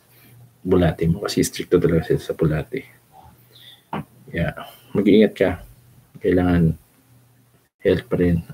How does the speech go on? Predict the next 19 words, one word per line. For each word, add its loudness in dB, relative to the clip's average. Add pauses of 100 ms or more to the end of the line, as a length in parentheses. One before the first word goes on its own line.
(120)
Sikasuhin 0
mo 2
yung 0
health -4
mo. -8 (1400)
Ah, -12
kailangan 0
kumain. 2 (1040)
Health -8
card. -6 (1120)
Ah, 4 (160)
mga 8
medical 6
naman. -2 (540)
Maganda 2
ang 0
mga -2
medical 0
doon. -2